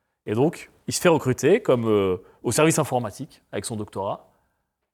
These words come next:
à Abu Dhabi. Il y va,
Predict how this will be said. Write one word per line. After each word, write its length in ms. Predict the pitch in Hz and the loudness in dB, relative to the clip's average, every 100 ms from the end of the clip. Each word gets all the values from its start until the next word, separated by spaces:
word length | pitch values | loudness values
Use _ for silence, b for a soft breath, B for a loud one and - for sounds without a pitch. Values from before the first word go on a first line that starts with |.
| _ _ _ _ _ _ _ _ _ _ _ _ | _ _ _ _ _ _ _ _ _ _ _ _
à 120 | - | -8
Abu 160 | 117 117 | -6 -6
Dhabi. 240 | 101 92 - _ _ _ _ _ _ _ _ _ _ _ _ _ - | -8 -10 -18 _ _ _ _ _ _ _ _ _ _ _ _ _ -6
Il 100 | 110 | -4
y 80 | 98 | -4
va, 320 | 90 - | -4 -8